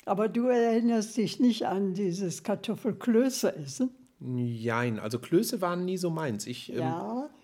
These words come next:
Speaker 1: aber
Speaker 2: ja.
Speaker 1: das war sehr wahrscheinlich auch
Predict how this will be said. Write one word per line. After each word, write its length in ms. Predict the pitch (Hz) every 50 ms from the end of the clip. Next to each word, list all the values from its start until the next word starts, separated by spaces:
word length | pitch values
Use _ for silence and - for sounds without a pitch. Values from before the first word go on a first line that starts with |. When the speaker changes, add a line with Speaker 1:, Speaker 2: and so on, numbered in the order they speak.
| _ - - - - - - _ _ -
Speaker 1:
aber 260 | - 190 196 214 208
Speaker 2:
ja. 60 | 180
Speaker 1:
das 380 | 175 226 226 247 240 - - -
war 160 | 247 240 233
sehr 220 | 208 233 233 233
wahrscheinlich 680 | 277 262 233 - - 214 190 202 226 220 190 170 - 254
auch 220 | - 196 190 -